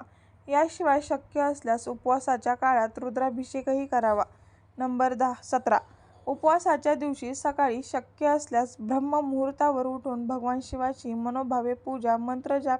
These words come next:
केल्यास इच्छित फळ मिळते. त्यानंतर सूर्य-, सूर्योदय झाल्यावर सूर्यदेवाला अर्धे जल देखील अर्पण करावे आणि व्रताचा संकल्प का-, घ्यावा. नंबर अठरा, महाशिवरात्री उपवासासाठी श्रद्धेतील,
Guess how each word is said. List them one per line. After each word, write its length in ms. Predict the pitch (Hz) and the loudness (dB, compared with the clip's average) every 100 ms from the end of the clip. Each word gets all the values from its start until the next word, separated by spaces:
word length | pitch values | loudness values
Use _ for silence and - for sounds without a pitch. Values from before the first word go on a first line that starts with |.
| - | -2
केल्यास 340 | 277 240 226 - - - _ - | -6 -2 -2 -4 -20 -20 _ -8
इच्छित 340 | 285 - 339 339 - | -8 -4 -4 -4 0
फळ 140 | 311 | 2
मिळते. 500 | 294 262 220 240 - _ _ _ - | 2 -2 -4 -6 -10 _ _ _ 2
त्यानंतर 560 | 339 381 339 277 277 | 2 4 0 0 -2
सूर्य-, 840 | 311 - 294 269 285 294 302 311 - | -2 -6 -6 -2 -2 0 0 -2 -6
सूर्योदय 640 | - 277 277 320 277 262 | -4 -2 2 2 2 2
झाल्यावर 500 | 277 254 277 262 240 | 0 0 0 0 -4
सूर्यदेवाला 880 | - 285 285 302 247 233 247 254 220 - | -6 -8 -4 -2 -2 0 0 2 -2 2
अर्धे 340 | 247 247 294 | 0 2 -2
जल 300 | 240 262 240 | -2 -2 -2
देखील 340 | 226 240 233 269 - | -2 -6 -4 -6 -4
अर्पण 380 | 233 240 247 240 | -6 -4 -6 -2
करावे 340 | 240 220 220 - _ - - - | 0 0 -2 -12 _ -20 -10 -2
आणि 280 | 285 320 | 0 0
व्रताचा 520 | 262 247 - 285 277 269 | 0 0 2 2 2 0
संकल्प 520 | 269 247 233 233 226 | -2 -2 -4 -2 -2
का-, 260 | 233 220 | 0 0
घ्यावा. 260 | 220 226 214 - - - - - - | 0 -2 -2 -6 -20 -20 -20 -18 -6
नंबर 280 | 262 254 247 | -2 2 4
अठरा, 320 | 247 240 220 - _ | 2 0 -4 -6 _
महाशिवरात्री 760 | 254 240 269 302 285 302 254 247 | -2 0 0 0 0 0 -2 -8
उपवासासाठी 840 | 240 247 247 262 285 285 294 277 262 | -8 0 0 2 -2 0 -2 -2 -6
श्रद्धेतील, 720 | 277 262 220 294 294 254 | -4 -4 -2 -4 -4 -8